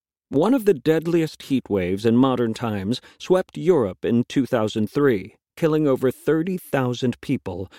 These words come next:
as temperatures soared to one hundred degrees for days on end.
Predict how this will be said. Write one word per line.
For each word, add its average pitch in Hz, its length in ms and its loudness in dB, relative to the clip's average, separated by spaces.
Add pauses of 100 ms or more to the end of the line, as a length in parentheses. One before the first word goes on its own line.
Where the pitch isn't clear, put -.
(120)
as 135 200 0
temperatures 151 500 -2
soared 113 460 0
to 120 100 -2
one 127 280 0
hundred 135 260 -2
degrees 107 500 -4
for 117 180 -2
days 104 520 0
on 104 200 -2
end. 92 440 -6